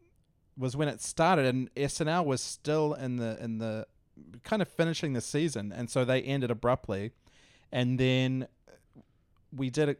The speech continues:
like, th-, three episodes, I think, was from home. Um, and, and,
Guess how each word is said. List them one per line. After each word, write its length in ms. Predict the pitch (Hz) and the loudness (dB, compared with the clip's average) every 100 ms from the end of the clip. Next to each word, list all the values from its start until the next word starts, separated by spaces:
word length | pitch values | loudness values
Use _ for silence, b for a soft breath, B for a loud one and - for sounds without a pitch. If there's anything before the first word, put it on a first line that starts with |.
| 117 | -4
like, 180 | 127 - _ - | -8 -8 _ -20
th-, 120 | 120 - - | -20 -20 -20
three 320 | - 180 175 | -8 0 2
episodes, 360 | 165 - 139 123 | 2 0 -2 -2
I 60 | |
think, 240 | 127 139 117 | -2 -4 -4
was 200 | 117 - - 113 | -6 -8 -16 -10
from 220 | - 127 | -4 -2
home. 440 | 139 123 110 120 - - _ b b b _ | 0 0 0 -4 -8 -20 _ b b b _
Um, 600 | 120 127 123 117 113 113 117 _ _ _ _ - _ _ - | -6 -2 -2 -2 -2 -4 -10 _ _ _ _ -20 _ _ -4
and, 240 | 147 147 - | -2 0 0
and, 260 | 156 147 | 0 -2